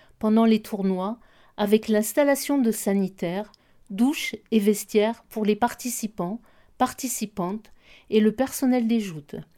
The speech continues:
Attribution d'une invitation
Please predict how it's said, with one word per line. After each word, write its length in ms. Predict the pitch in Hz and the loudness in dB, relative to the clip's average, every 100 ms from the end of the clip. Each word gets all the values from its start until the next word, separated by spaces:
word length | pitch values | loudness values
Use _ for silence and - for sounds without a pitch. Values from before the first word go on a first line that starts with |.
| _ _ _ _ _ - | _ _ _ _ _ -2
Attribution 720 | 233 - 285 269 285 - 285 | -2 0 -2 0 -2 -2 0
d'une 220 | 262 220 | 2 4
invitation 840 | 208 220 240 233 220 - 240 233 | 4 2 2 2 0 -2 0 0